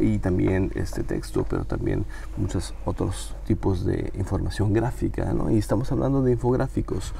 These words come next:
eh, en donde podemos utilizar, eh, herramientas clásicas como un flujo de proceso, eh, texto,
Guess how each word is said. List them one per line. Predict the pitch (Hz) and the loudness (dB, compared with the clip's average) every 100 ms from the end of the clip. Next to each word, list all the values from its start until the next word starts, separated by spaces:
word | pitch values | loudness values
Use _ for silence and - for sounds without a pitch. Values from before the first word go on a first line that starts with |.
| - - - - | -6 -6 -6 0
eh, | 98 92 95 | 4 4 6
en | |
donde | 104 101 92 | 6 6 4
podemos | 98 98 110 | 4 4 2
utilizar, | 107 101 92 95 95 - | 0 0 0 0 -2 -2
eh, | - - 87 - - | -2 -2 -2 -4 -4
herramientas | - 90 - - 92 - | -2 0 2 0 -2 -2
clásicas | 110 104 - - - - | 0 0 0 -2 -2 -4
como | 95 92 | -2 -2
un | |
flujo | - - - - | -2 -2 -2 -4
de | 50 - - - - | -4 -6 -8 -10 -6
proceso, | - - 127 - 107 143 147 - - | -4 -2 -2 2 2 2 -4 -8 -4
eh, | - - - - | -2 -2 -4 0
texto, | 120 113 - - 101 | 2 2 2 2 2